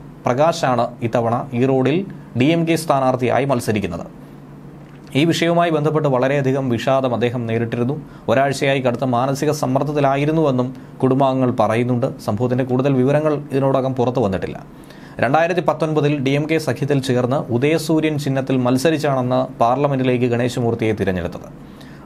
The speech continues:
ആയിരത്തി തൊള്ളായിരത്തി തൊണ്ണൂറ്റിയെട്ടിലെയും രണ്ടായിരത്തി ഒൻപതിലെയും ലോക്സഭാ തെരഞ്ഞെടുപ്പിലും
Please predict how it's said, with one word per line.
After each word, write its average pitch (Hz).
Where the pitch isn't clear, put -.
ആയിരത്തി 143
തൊള്ളായിരത്തി 143
തൊണ്ണൂറ്റിയെട്ടിലെയും 135
രണ്ടായിരത്തി 147
ഒൻപതിലെയും 147
ലോക്സഭാ 147
തെരഞ്ഞെടുപ്പിലും 139